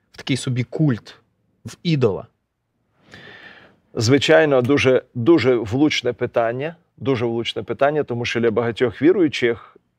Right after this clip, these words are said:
Speaker 2: не тільки це, не тільки їжа, не тільки, е, здоровий спосіб життя, і багато інших питань може стати таким,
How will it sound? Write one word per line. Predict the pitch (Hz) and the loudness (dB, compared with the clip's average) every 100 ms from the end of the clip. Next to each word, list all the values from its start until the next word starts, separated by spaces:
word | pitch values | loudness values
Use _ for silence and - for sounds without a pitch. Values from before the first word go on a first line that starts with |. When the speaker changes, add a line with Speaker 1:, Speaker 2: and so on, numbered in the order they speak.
| _ | _
Speaker 2:
не | 131 147 | -2 -2
тільки | 139 196 147 117 | 0 -2 -2 -6
це, | - 101 - - _ - | -4 -8 -8 -14 _ -6
не | 135 | -4
тільки | 185 151 - | -2 -2 -2
їжа, | 127 120 107 104 64 _ _ | -2 -2 -4 -6 -12 _ _
не | 123 135 | -6 -2
тільки, | 180 170 - 123 - _ _ _ _ - | 0 0 2 2 0 _ _ _ _ -4
е, | 120 | 2
здоровий | 107 139 131 127 | 4 6 4 0
спосіб | - 127 120 110 | -2 -6 -6 -8
життя, | 117 120 107 | -4 0 0
і | |
багато | 110 147 165 | 0 -2 0
інших | 190 147 113 | -2 -2 -8
питань | - 117 131 127 | -8 -2 -2 -2
може | 123 120 113 | -6 -8 -8
стати | - 120 113 | -4 -4 -4
таким, | 110 - 110 107 | -12 -10 -12 -12